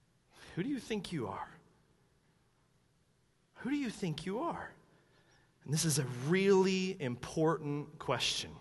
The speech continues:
We love his gifts. We wrestle with his authority. We love his benefits. We struggle with his commands. Who are you to tell us how we should live with regards to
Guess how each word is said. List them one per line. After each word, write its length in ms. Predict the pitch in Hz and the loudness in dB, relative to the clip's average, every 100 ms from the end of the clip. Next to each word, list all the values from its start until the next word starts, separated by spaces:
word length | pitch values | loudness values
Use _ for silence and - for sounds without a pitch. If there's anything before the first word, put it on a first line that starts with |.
| - _ _ | -20 _ _
We 140 | 139 131 | -4 -2
love 340 | 143 165 165 | 2 2 2
his 180 | 143 135 | 0 -4
gifts. 580 | - 202 - - - - - - _ _ _ _ - - | -2 -2 -2 -4 -4 -6 -16 -20 _ _ _ _ -20 -8
We 120 | 127 | -6
wrestle 400 | 123 165 - 156 | -2 0 0 2
with 120 | 135 | 0
his 140 | 120 | 0
authority. 580 | 113 - 135 156 117 95 - - - - - _ _ _ _ _ | -4 -2 0 2 0 -2 -12 -20 -20 -20 -20 _ _ _ _ _
We 140 | 151 147 | -4 0
love 420 | 151 160 175 156 | 2 2 2 0
his 160 | 156 127 | -2 -2
benefits. 800 | 151 151 143 123 - - - - - - _ | -2 -2 -2 -4 -6 -6 -8 -8 -20 -20 _
We 80 | 127 | -4
struggle 580 | 123 - - 160 160 131 | 0 0 4 2 4 2
with 100 | 120 | 2
his 160 | 113 - | -2 -4
commands. 460 | 135 120 117 110 | -4 -2 -2 -4
Who 160 | - 254 | -4 -4
are 60 | |
you 180 | 214 175 | 0 2
to 80 | 160 | 2
tell 320 | 165 175 156 | 0 2 4
us 260 | 147 123 - - - | 4 2 -4 -10 -10
how 240 | - 156 | -4 0
we 100 | 151 | 0
should 300 | 143 - 139 | 0 0 0
live 280 | 139 139 120 | 4 4 4
with 160 | 123 - | -4 -2
regards 400 | 127 127 123 - | 2 2 2 0
to 260 | - 113 | -4 -4